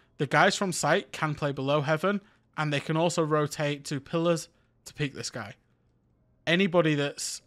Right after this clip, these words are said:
um, you can't really repel in cocktail, obviously, if there's a player playing there. And then white window, you can't really repel in 'cause there's a staircase up and down. So there's no repelling options. As long as Blur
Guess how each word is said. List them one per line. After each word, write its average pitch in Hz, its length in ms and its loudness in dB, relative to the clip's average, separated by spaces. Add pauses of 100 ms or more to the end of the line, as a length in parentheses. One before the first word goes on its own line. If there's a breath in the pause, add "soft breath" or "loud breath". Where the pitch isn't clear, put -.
um, 139 540 0 (560)
you 190 100 -4
can't 208 240 6
really 160 160 4
repel 151 240 2
in 135 80 -2
cocktail, 147 440 -4
obviously, 127 240 -6
if 123 40 -10
there's 123 140 -10
a - 40 -16
player 139 200 -4
playing 135 260 -6
there. 131 240 -4 (380 loud breath)
And 147 120 -4
then 151 160 0
white 156 240 2
window, 131 600 -4 (280 soft breath)
you 123 120 -10
can't 143 340 0 (140)
really 139 340 0
repel 127 320 -4
in 123 160 -6
'cause 123 140 -8
there's 127 160 -8
a 117 40 -8
staircase 123 560 -8
up - 140 -18
and 117 100 -12
down. 101 280 -14 (340 loud breath)
So 160 160 0
there's 147 140 0
no 190 160 2
repelling 175 480 -2
options. 196 520 -6 (100)
As 160 120 -6
long 185 220 -2
as 240 80 -6
Blur 165 420 2